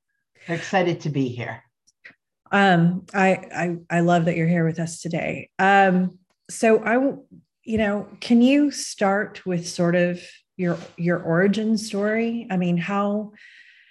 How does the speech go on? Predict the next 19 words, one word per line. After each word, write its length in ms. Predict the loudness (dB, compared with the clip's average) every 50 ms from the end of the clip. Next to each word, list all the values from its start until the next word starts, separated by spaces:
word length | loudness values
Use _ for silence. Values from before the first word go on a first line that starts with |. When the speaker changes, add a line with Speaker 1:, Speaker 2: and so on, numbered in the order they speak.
| _ _ _ _ _ _ _ _ _ _ _ _ -10 -8 -8 -8 -8 -10 -12 -6 -2
Speaker 2:
you 140 | -2 2
go 180 | 4 4 4 4
from 160 | 4 0 0
advocating 840 | 0 0 0 0 -2 -4 -6 -6 -4 -4 -4 -4 -4 -4 -6 -8 -12
for, 280 | -12 -10 -8 -8 -8 -8
for 220 | -6 -2 2 2
your 180 | 4 4 2 2
girls. 480 | 2 2 2 2 2 0 0 -2 -2 -2
You 80 | -4
told 240 | -4 -2 -2 0 0
me 100 | 2 0
that 140 | 0 0 -2
you 120 | -2 -2
met 180 | 0 -2 -2 -2
when 140 | -4 -2 -2
your 100 | -2 -4
girls 380 | -4 -4 -4 -2 -4 -4 -6
were 100 | -8 -10
six, 800 | -10 -8 -4 -2 -2 -2 -2 -4 -8 -14 -16 -16 -16 -16 -20